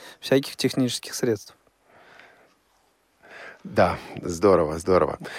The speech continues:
Speaker 2: Николай, что бы вы пожелали слушателям Радио воз, которые ищут свой путь в профессии? Я задам сложный вопрос, но представьте себе,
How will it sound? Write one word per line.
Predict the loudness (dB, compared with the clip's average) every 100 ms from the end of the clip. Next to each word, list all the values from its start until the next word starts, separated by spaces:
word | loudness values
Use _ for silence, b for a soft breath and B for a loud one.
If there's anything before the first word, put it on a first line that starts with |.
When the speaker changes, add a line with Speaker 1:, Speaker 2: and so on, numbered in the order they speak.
| B B
Speaker 2:
Николай, | 4 8 10 10 6
что | 6 8
бы |
вы | 8 8
пожелали | 6 8 10 10 10 8
слушателям | 4 4 4 4 2 4 4
Радио | 6 6 4 4 4
воз, | 6 6 4
которые | 0 4 4 6 4 2 -4 -6
ищут | 0 2 2 2 0
свой | -2 -4 -2 0 0
путь | -2 -2 0 0
в | -4
профессии? | 0 0 0 -2 0 0 -2 -4 -6 B B
Я | 0 4 4
задам | 6 6 6 4
сложный | 4 6 6 8 6
вопрос, | 6 6 4 4 2
но | 0
представьте | 0 -4 4 4 4 -2
себе, | -2 0 0